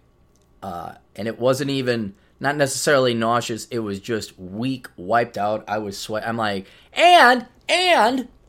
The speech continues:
there was no benefit. No benefit. Normally you get that fix, "Ah, ah, booze, my friend, alcohol, my friend, that, that numbs my senses. That makes me a little bit false. Hey, I know, I know it's fake.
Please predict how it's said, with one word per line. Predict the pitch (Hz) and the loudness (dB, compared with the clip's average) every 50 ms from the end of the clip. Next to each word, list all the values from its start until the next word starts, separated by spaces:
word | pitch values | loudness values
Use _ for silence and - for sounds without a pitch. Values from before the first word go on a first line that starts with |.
| _ _ _ _ _ _ _ _ - | _ _ _ _ _ _ _ _ 0
there | 196 285 | 4 4
was | 311 302 247 | 4 4 8
no | 311 330 330 | 8 8 10
benefit. | - 311 320 311 294 202 - 160 - - - _ _ _ _ - | 10 8 8 8 6 4 2 -2 -2 -2 -10 _ _ _ _ -10
No | 254 311 349 359 359 381 370 | -6 4 10 10 12 12 12
benefit. | - 349 339 302 269 202 - 196 151 101 - - _ _ _ _ _ _ _ _ _ - | 10 8 8 8 6 2 0 -2 -4 -4 -4 -12 _ _ _ _ _ _ _ _ _ 4
Normally | - 220 247 262 262 | 4 6 6 6 4
you | 247 | 4
get | 220 254 254 - | 4 2 2 4
that | 262 254 196 - - | 2 0 0 0 6
fix, | 277 294 294 294 - 254 | 10 10 10 10 8 4
"Ah, | 269 254 254 254 247 247 240 240 226 226 214 214 202 190 180 165 165 160 | 6 6 8 6 6 6 8 8 8 10 10 8 8 6 6 4 2 0
ah, | 185 220 240 226 | 2 4 4 4
booze, | 156 123 170 254 277 285 269 190 196 | 4 4 4 4 4 4 2 0 2
my | 214 247 247 233 | 4 4 4 4
friend, | - - 220 233 247 247 233 202 165 - - | 4 0 0 2 4 4 4 4 2 0 4
alcohol, | 214 262 277 269 254 247 254 262 247 | 6 6 6 6 6 6 6 6 6
my | 226 233 220 | 4 2 2
friend, | 196 - 220 220 214 208 196 175 151 | 2 0 0 2 2 2 0 2 2
that, | 165 156 139 - - - _ _ - | 2 2 2 0 -14 -20 _ _ 2
that | 151 160 160 139 | 2 2 2 2
numbs | 143 156 175 196 214 220 214 196 196 190 | -2 4 6 8 8 8 6 0 0 0
my | 190 190 185 | 0 0 0
senses. | - - - 190 175 160 - - - 127 98 - - - - _ _ _ _ _ _ _ _ _ _ _ _ - | 0 0 2 2 2 2 0 -4 -6 -6 -8 -10 -12 -18 -20 _ _ _ _ _ _ _ _ _ _ _ _ 0
That | 160 175 175 180 | 2 2 4 4
makes | 220 254 254 254 233 | 4 2 2 2 2
me | 262 | 6
a | 254 254 | 6 6
little | 254 269 269 269 220 | 8 8 6 6 6
bit | 262 262 190 | 6 4 2
false. | - - - 262 262 262 240 247 | 2 -2 2 4 4 4 4 2
Hey, | 240 254 262 | 2 2 4
I | 254 262 294 330 | 6 6 6 8
know, | 330 320 311 330 320 269 247 | 8 8 10 10 10 10 8
I | 269 320 330 | 6 6 6
know | 302 294 277 262 | 6 6 8 8
it's | 226 - - | 6 6 2
fake. | - 233 240 254 285 269 - | -2 2 2 2 2 0 -8